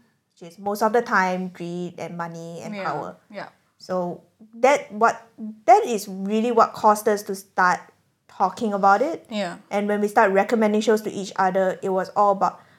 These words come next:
Speaker 1: "Look, there's this show that I really think you need to watch 'cause it's maybe about justice and how the person, like, tries to do the right thing even though they, there are very bad consequences to them."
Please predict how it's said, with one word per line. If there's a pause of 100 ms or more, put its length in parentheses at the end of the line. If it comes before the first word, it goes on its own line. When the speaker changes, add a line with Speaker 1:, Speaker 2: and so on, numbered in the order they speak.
(140)
Speaker 1:
"Look, (340)
there's
this
show (240)
that (340)
I
really
think
you
need
to
watch
'cause
it's
maybe
about
justice
and (320)
how
the
person,
like,
tries
to
do
the
right
thing
even
though (460)
they,
there
are (200)
very
bad
consequences
to
them."